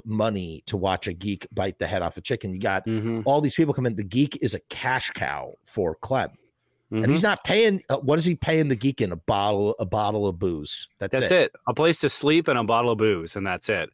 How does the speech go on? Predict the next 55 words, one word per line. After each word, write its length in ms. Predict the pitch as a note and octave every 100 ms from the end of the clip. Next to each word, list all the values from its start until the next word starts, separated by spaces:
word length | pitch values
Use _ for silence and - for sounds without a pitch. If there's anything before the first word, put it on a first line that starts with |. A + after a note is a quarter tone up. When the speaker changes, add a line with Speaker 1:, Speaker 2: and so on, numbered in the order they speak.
| _ _ -
Speaker 1:
A 80 |
cage 140 | A#2+ G#2+
Speaker 2:
Um, 320 | G#2 F#3+ A#3+ G3+ -
Speaker 1:
to 80 |
sleep. 420 | C3+ - G#2 - - - _ _
Speaker 2:
A 80 | A2+
cage 320 | - E3+ E3+
to 100 | -
sleep. 340 | C#3 C#3+ A#2+ G2
That's 200 | B2+ -
true. 300 | - F3+ - - - - -
You 80 | D#3
know, 100 | E3+
and 200 | E3 D#3+
another 300 | - D#3+ F#3
thing, 380 | F#3 E3+ D3 D3+
you 80 | D3
know, 120 | B2+
'cause 220 | A2+ C#3
we're 80 | B2+
going 240 | C3+ D3 C3+
spoiler 380 | - C#3+ C3 A#2+
heavy. 380 | C3+ A#2 F#2+ - _ _ _ -
If 220 | C3 -
you 500 | D3+ G3 G#3+ G#3+ G3+ E3
don't 180 | E3+
know 80 | E3
anything 320 | E3 E3 D#3+
about 400 | B2 F#2+ A2 B2
this 460 | C#3 C3+ - - - -
movie 380 | A2 B2 B2+ B2
or 120 | G#2+
book 280 | A2+ A#2 C3
or 40 |
whatever, 280 | A2+ A2+ A#2
and 140 | G#2+
you're 100 | A2+
watching 380 | A2+ G2+ A2+ C3
this 140 | A#2+ A#2+
movie 240 | A#2 A#2+
and 100 | G#2
you've 140 | G2+
seen 460 | - - A#2 A#2+ C#3
five 320 | - D3+ E3+
movies, 320 | D#3+ F3 F3+
you 80 | C3
probably 340 | - D#3 F#3 E3+
have 140 | D3
an 80 | B2
idea 320 | A2+ G#2+ G#2+
where 180 | F#2 G2
this 220 | F#2+ -
movie 180 | G2+ F#2
is 80 | E2
headed 400 | F#2+ E2+ D2+